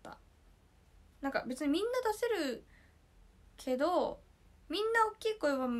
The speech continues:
全然私と同じぐらいの大きい声出せるけど、あの、ただみんながリミッターで出してないのかと思ったら、なんか、普通にでかいっ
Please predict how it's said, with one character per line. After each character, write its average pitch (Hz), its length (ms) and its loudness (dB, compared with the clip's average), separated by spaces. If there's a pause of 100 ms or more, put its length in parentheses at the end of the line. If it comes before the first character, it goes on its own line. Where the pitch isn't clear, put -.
(140)
全 285 280 -2
然 302 180 -2
私 302 220 -2
と 311 280 -2
同 311 80 -2
じ 311 120 -4
ぐ 311 60 0
ら 302 80 0
い 294 40 -4
の 285 120 -2
大 - 40 -2
き 294 140 -10
い - 20 -14
声 247 120 -4
出 240 120 -4
せ 294 140 -4
る 277 100 -4
け 254 140 -6
ど、 311 420 2 (1080)
あ 226 60 -10
の、 208 320 -10
た 339 120 -2
だ 311 120 6
み 285 120 4
ん 320 80 0
な 339 120 2
が 302 100 2
リ 254 120 2
ミ 269 120 2
ッ 277 40 -6 (100)
タ 285 160 0
ー - 20 -6
で 277 60 -6
出 262 140 -2
し 277 80 -8
て 247 60 -6
な 254 80 -2
い 254 60 -2
の 226 80 -4
か 214 100 -8
と 202 100 -10
思 214 140 -6
っ 220 40 -8
た 196 160 -10
ら、 233 340 0 (680)
な 302 160 0
ん 294 40 -2
か、 226 360 2 (1500)
普 - 80 -20
通 370 220 -8
に 370 120 -4
で 330 100 2
か 330 140 2
い 320 100 2
っ 311 60 -8